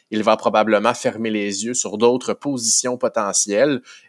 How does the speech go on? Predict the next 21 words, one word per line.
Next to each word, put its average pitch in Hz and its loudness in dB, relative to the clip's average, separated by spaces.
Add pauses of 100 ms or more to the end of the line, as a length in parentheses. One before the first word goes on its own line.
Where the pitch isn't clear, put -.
sur - -2
d'autres 151 4
comportements 127 0
qui 117 -4
auraient 110 2
été 113 -4
davantage 170 4
intelligents 139 0
dans 113 0
la 101 2
poursuite 131 -8
du 104 -12
vivre 110 -2
ensemble. 104 -2 (760)
La 147 4
justice 226 -4
existe 127 -2
justement 127 0
pour - -6
cette 120 2
raison. 98 2